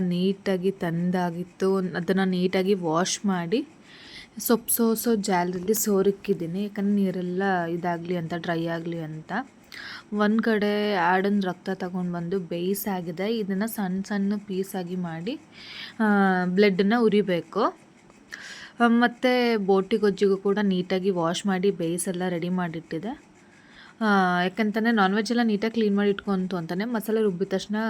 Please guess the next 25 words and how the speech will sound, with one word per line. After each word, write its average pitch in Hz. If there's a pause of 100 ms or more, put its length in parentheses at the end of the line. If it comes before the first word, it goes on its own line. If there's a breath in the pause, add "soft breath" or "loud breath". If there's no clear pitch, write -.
(220)
ಒಂದ್ 175
ಕಡೆಯಿಂದ 180 (220)
ಒಗ್ಗರಣೆ 180
ಹಾಕೊಬೋದು. 170
ಒಂದ್ 175
ಕಡೆ 185
ಚಿಕನ್ 185
ಕೂಡ 180
ತಂದಿದೆ, 170 (460 loud breath)
ಅದನ್ನು 214
ಕೂಡ 214
ವಾಶ್ 180
ಮಾಡಿ 185
ಇಟ್ಟಿದ್ದೀನಿ. 180
ಯಾಕಂತಂದ್ರೆ 190
ಈ 196
ಸತಿ 196
ಜಾಸ್ತಿ 185
ಯಾರಿಗೂ 180
ನಾವು 190
ಹೇಳ್ಕೊಂಡಿಲ್ಲ, 170 (640 loud breath)
ಫ್ಯಾಮಿಲಿಯವ್ರು 214
ಮಾತ್ರ 185
ಮಾಡ್ಕೊಳ್ತಿರೋದು. 175
ಹಾಗಾಗಿ 190